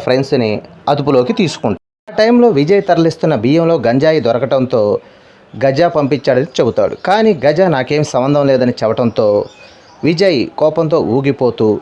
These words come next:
గజాని చంపాలని ఇంటికెళ్తాడు. అక్కడ జరిగిన ఘర్షణలో గజ విజయ్ని వాళ్ళ ఫ్రెండ్స్ని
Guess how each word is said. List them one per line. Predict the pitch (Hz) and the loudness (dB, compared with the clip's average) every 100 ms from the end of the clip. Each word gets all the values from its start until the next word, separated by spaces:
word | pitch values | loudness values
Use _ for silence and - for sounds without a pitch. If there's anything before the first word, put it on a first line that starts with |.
| - - - - 107 | -8 -20 -20 -12 0
గజాని | 131 131 170 165 - | 0 2 2 0 -2
చంపాలని | 139 135 139 165 254 147 | -2 0 0 0 -2 -2
ఇంటికెళ్తాడు. | 143 123 107 95 92 - - - - | -4 -2 -2 -2 -6 -6 -12 -20 -16
అక్కడ | - 240 196 196 | -2 2 4 4
జరిగిన | 240 247 143 123 | 4 2 0 0
ఘర్షణలో | 143 - 180 160 120 107 101 - - - - - 107 | 0 0 0 0 0 0 -2 -6 -20 -20 -20 -10 -2
గజ | 139 156 135 104 127 | 0 2 2 0 -2
విజయ్ని | 139 151 185 339 349 | 0 0 0 -2 0
వాళ్ళ | 135 127 | -2 0
ఫ్రెండ్స్ని | 139 139 180 | 0 -2 0